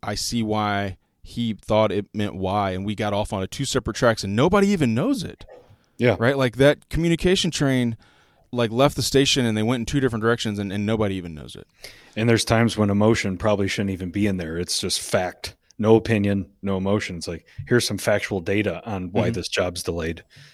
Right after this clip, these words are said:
Speaker 1: Yeah. Well, and I can also, the benefit of that idea that communication is king, you know, I can sit oftentimes in the seat of the recipient and say, "Okay, hold on a second. What, what's driving their decision-making process? What sort of things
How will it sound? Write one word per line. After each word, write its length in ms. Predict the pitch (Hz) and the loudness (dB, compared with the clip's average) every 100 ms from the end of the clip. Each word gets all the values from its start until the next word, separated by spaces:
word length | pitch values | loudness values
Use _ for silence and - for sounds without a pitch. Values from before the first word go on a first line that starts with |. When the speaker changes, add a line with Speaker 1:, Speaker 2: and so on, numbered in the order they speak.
| _ | _
Speaker 1:
Yeah. 200 | 117 92 - _ _ _ - - - | -2 -2 -6 _ _ _ -20 -20 -4
Well, 160 | 135 - | -2 0
and 420 | 139 160 131 110 - | 0 2 0 -2 -2
I 140 | 117 | 0
can 160 | - 110 | 0 2
also, 680 | 104 98 110 98 92 98 - _ | 0 0 0 2 0 -4 -12 _
the 100 | 110 | -6
benefit 500 | 92 110 110 - 101 | 0 0 0 -2 -4
of 120 | 95 98 | -4 -4
that 420 | 90 85 - - _ _ _ | -4 -4 -8 -18 _ _ _
idea 400 | 107 98 104 104 | -6 -4 -2 0
that 140 | 95 - | 0 -2
communication 640 | 110 107 98 107 101 95 | 0 0 0 0 -2 -2
is 140 | 85 - | -8 -6
king, 520 | 151 143 98 92 90 _ _ _ _ _ _ _ _ _ | -2 0 -2 -6 -12 _ _ _ _ _ _ _ _ _
you 120 | 110 98 | -6 -4
know, 120 | 80 | -2
I 120 | 110 | -2
can 320 | - 123 107 | -2 -2 -2
sit 540 | - - 131 117 - - | -2 0 2 2 0 -6
oftentimes 640 | 107 113 - 113 120 107 101 | 0 0 0 -4 -2 -2 -4
in 80 | 104 | -6
the 80 | |
seat 240 | 95 113 107 | -4 -4 -2
of 80 | 98 | -2
the 80 | |
recipient 680 | 95 - 113 - 90 80 - - | -4 -4 -4 -4 -8 -10 -16 -14
and 100 | 98 | -10
say, 160 | - 95 | -8 -4
"Okay, 220 | 101 95 | -4 -6
hold 220 | 87 104 | -8 -8
on 100 | 92 | -8
a 60 | 87 | -10
second. 260 | 85 87 92 | -12 -10 -4
What, 200 | 110 - _ _ | -4 -6 _ _
what's 200 | - - | -4 -2
driving 460 | 131 139 135 117 95 | 0 2 2 0 -2
their 180 | 101 110 | -2 -2
decision-making 680 | 104 95 90 90 87 98 | -4 -8 -8 -10 -10 -12
process? 480 | - 95 95 92 - | -8 -8 -6 -8 -4
What 180 | 120 135 | -2 -2
sort 180 | - 143 | -4 -6
of 100 | 127 | -6
things 440 | 120 117 107 - | -6 -6 -6 -10